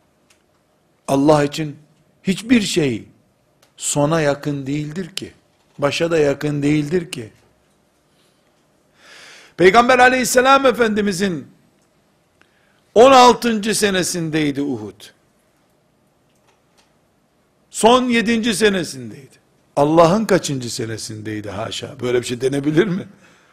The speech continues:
Takvim bizim için işliyor.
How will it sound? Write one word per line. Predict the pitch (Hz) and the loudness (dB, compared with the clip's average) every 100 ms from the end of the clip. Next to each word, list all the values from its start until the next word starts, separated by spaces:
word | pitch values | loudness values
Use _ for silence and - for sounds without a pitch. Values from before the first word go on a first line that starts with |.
| _ _ _ _ _ _ _ _ _ _ _ _ _ _ _ _ _ _ _ _ _ _ _ _ _ _ _ _ - | _ _ _ _ _ _ _ _ _ _ _ _ _ _ _ _ _ _ _ _ _ _ _ _ _ _ _ _ 0
Takvim | 208 269 - 196 214 175 127 110 117 | 6 6 6 0 2 2 0 -10 0
bizim | 190 170 277 | 2 4 4
için | 240 233 202 | 2 0 0
işliyor. | 165 - 151 117 92 - | -2 -4 -4 -4 -6 -16